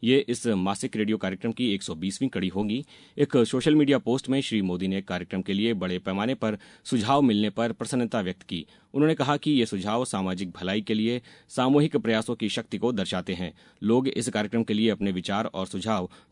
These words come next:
टोल फ्री नंबर एक आठ शून्य शून्य एक एक सात आठ शून्य शून्य, नरेंद्र मोदी ऐप या माई गवर्नमेंट Open Forum के माध्यम से इस महीने की अट्ठाईस तारीख तक साझा कर सकते हैं।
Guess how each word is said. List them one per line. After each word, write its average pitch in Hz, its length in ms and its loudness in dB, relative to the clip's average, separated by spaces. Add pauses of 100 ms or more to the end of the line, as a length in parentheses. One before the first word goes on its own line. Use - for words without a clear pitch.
टोल 143 200 6
फ्री 139 200 2
नंबर 104 300 2 (120)
एक 120 260 0
आठ 104 240 -4
शून्य 90 300 -2
शून्य 98 400 -2 (140)
एक 101 280 -2
एक 101 300 -2 (200)
सात 139 260 2 (100)
आठ 107 180 -2
शून्य 95 260 -2
शून्य, 98 340 -2 (280)
नरेंद्र 104 320 4
मोदी 95 360 0
ऐप 117 260 0
या 98 260 0 (280)
माई 117 280 4
गवर्नमेंट 110 380 0 (420)
Open 104 240 0
Forum 101 300 -2
के 113 180 0
माध्यम 98 320 0
से 107 180 -2
इस 98 200 -6
महीने 110 300 0
की 98 300 0 (340)
अट्ठाईस 127 360 -2
तारीख 101 220 0
तक 139 120 -4
साझा 104 240 -2
कर 117 120 -6
सकते 101 280 -8
हैं। 85 200 -8